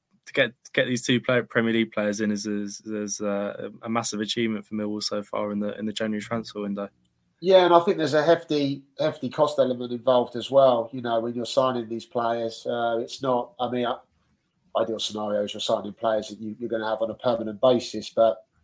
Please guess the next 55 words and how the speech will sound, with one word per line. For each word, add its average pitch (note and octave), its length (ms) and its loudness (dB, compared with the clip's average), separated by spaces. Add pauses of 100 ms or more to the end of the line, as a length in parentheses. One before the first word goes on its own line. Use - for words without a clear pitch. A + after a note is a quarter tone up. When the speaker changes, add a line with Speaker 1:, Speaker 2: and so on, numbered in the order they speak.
(540)
Speaker 2:
when C3 140 0
you C3 120 6
look C#3 220 6
at - 260 8 (460)
the B2+ 80 8
finances A#2+ 720 4
involved, A#2+ 500 4
if - 220 -10
you A#2 80 -2
were A2+ 80 -2
trying A#2+ 280 0
to A2+ 60 -2
do A#2+ 120 -2
a A2 60 -2
permanent A2+ 440 0
deal A#2 240 0
for A2+ 160 -6 (100)
Obafemi, G#2+ 560 0 (720)
I G#2 40 -12
mean, G#2 160 -6
wow, G2+ 520 0
I A2+ 140 -6
don't A2 160 -2
know G#2 80 -6
where G#2+ 120 -4
you'd, G#2 200 -6 (220)
it A#2 200 -8
would A#2 140 -6
be A2 140 -4
well A2+ 220 6
beyond A2 260 0
whatever A2 300 0
Millwall G#2+ 340 -4
have G#2 100 -8
spent A2 320 0 (300)
ever A2 160 -2
before. G2+ 640 -4
So, G#2+ 560 0
uh, G#2+ 100 2
Speaker 1:
Yeah. G#2 300 0 (480)
Speaker 2:
and A2+ 120 0
then A#2+ 100 2
you've G#2+ 140 -6
got - 120 0
the - 60 -12
salary A2 460 2
to A#2+ 120 -8
involved A2+ 400 2
as G#2+ 140 -8
well. A#2 280 6
So, B2 160 -2
yeah, A#2+ 340 6
I B2 100 2
think, C3 460 -2
uh, A#2+ 340 4